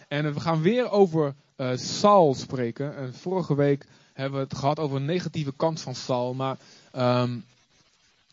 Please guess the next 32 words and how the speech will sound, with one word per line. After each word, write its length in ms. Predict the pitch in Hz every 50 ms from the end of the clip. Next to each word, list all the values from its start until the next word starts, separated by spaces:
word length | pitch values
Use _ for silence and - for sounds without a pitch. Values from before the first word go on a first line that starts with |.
| _ _ _
dat 240 | - 180 147 143 156
is 60 | 156
niet 120 | 175 180 156
het 80 | 151
hele 200 | 156 175 175 160
plaatje. 500 | 147 - 143 151 147 135 120 - - 104 104 _ - - - _ _
Saul 560 | - - - 170 175 185 190 196 196 196 - - _ _ _ _ _ _ _
begint 680 | - 143 135 139 135 - - 208 185 165 139 - - -
met 260 | - 139 131 131 -
God. 340 | - - 151 139 120 - - - - _ _ _ _ _ _ _ _ _ _ _ - -
Saul 300 | - - - 156 151 156
begint, 540 | 147 147 143 - 180 180 185 180 165 - - - - - - _ _ _ _ _ _
eh, 340 | - 139 139 135 135 135 127 - - _ _ _ _ _ _ _ _ _ _
aangesteld 840 | 175 185 202 214 214 185 160 170 - - - 156 139 127 127 127
door 120 | 131 131 123
God. 320 | - - 143 120 - - - _ _
En 260 | 143 139 139 139 - - _ _ _ _ _
dit 300 | - 160 135 180 214 214
is 280 | 226 233 202 - - - -
het 180 | 175 156 -
verhaal 280 | - - 151 139 156 190
eigenlijk 300 | 220 214 196 190 185 -
van 100 | - 170
zijn 140 | 156 175 165
grote 440 | - - 185 180 170 - 151 143
doorbraak, 640 | 131 165 175 180 165 135 131 123 113 110 110 - _ _
wat 160 | - 127 127
we 60 | 127
nu 140 | 127 143 151
gaan 200 | - - 139 127
lezen. 420 | 127 135 139 135 123 120 147 - - _ - - - - - - _ _ 131
Ehm, 360 | 123 123 123 120 120 120